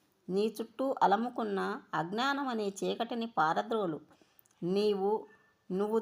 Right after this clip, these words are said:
చు-, సృష్టించుకున్న ప్రపంచంలో నుంచి బయటకు రా. కళ్ళు విప్పార్చుకొని హృదయం విప్పి నన్ను చూడు తల్లి. తండ్రిని నేనే,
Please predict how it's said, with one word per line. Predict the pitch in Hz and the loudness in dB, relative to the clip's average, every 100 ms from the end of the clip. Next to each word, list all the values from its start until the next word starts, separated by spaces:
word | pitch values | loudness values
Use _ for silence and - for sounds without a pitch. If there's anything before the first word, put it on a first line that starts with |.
| 220 | 0
చు-, | 202 208 | -2 -6
సృష్టించుకున్న | - 202 - 294 285 302 262 254 | -6 -6 -2 -2 -2 -2 -2 -4
ప్రపంచంలో | 240 - - 233 247 262 254 226 | -6 -6 -4 -4 -2 -2 0 2
నుంచి | 202 196 196 | 2 -2 -4
బయటకు | 175 156 190 247 247 | -2 0 0 0 2
రా. | 220 175 - - - _ _ _ _ _ _ | 2 2 0 -8 -20 _ _ _ _ _ _
కళ్ళు | 180 220 269 | 4 4 2
విప్పార్చుకొని | 247 208 269 240 240 220 214 208 226 247 - 190 | 0 0 2 2 2 -4 -2 -2 -2 -6 -6 -2
హృదయం | 202 247 262 240 | 2 2 2 0
విప్పి | 202 202 208 220 | -4 -4 -4 -2
నన్ను | 208 185 226 | 0 0 0
చూడు | 233 233 262 | 0 0 0
తల్లి. | 269 202 180 180 185 190 - _ _ _ - | 2 2 2 0 -2 -6 -16 _ _ _ 0
తండ్రిని | 180 233 262 254 | 2 2 0 0
నేనే, | 214 202 202 202 220 | 2 2 2 0 -2